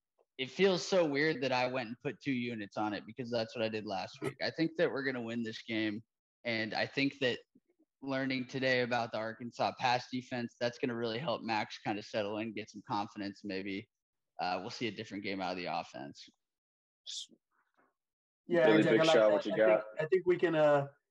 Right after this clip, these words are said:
Speaker 2: I think we can really build on that, that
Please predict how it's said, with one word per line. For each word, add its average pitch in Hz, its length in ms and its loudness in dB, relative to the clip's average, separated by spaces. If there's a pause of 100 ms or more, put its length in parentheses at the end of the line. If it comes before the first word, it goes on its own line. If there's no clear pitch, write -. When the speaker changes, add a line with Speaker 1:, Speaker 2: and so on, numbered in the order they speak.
(340)
Speaker 2:
I - 80 2
think 190 160 0
we 202 100 4
can 190 140 2
really 170 520 4 (520)
build 170 240 4
on 151 160 2
that, 147 260 0 (120)
that 147 260 -2